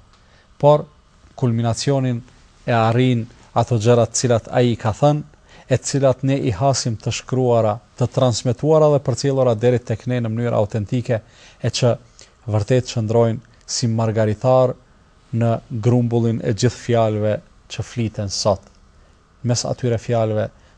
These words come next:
qëndron ajo që ka thënë Muhamedi sallallahu alaihi wasallam: "Lamma khalaqa Allahu al-khalqa,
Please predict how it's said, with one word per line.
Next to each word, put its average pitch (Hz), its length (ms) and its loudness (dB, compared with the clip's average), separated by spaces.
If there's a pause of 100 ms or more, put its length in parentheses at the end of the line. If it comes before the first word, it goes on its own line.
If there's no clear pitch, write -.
(120)
qëndron 110 360 0
ajo 107 360 2
që 110 120 -16
ka 107 140 0
thënë 107 200 -6
Muhamedi 104 400 -4
sallallahu 104 580 -2
alaihi 101 300 -4
wasallam: 107 440 -4 (1080)
"Lamma 127 360 4
khalaqa 123 460 -2
Allahu 117 400 2
al-khalqa, 117 600 -2